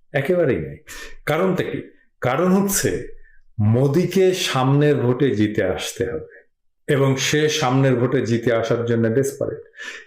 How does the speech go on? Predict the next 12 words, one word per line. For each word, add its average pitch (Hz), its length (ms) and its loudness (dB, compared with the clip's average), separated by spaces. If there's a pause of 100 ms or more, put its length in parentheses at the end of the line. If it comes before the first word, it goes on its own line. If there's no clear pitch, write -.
এই 151 240 2
ভোটে 180 300 2
জিতে 190 320 2
আসার 180 300 -2
জন্য 180 300 2
তার 165 640 -2
একটাই 151 440 -4
কৌশল, - 520 -4 (380)
সেই 117 240 -2
কৌশলটা 160 520 0
হচ্ছে 160 400 0
মুসলমান 120 540 2